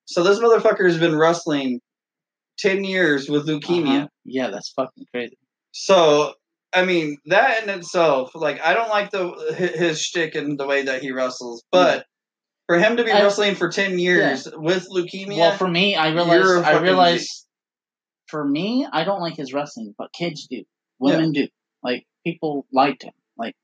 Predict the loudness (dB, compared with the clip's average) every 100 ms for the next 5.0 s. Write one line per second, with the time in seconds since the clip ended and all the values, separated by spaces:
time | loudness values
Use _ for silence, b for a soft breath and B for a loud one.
0 | _ _ _ _ 2 2 2 2 4 4
1 | 4 4 4 4 4 4 4 4 6 6
2 | 4 2 -2 0 2 2 2 -2 -2 -4
3 | -4 -4 -4 -6 -8 -12 -8 -8 -4 -6
4 | -2 -2 0 -2 -6 -6 -8 -10 -14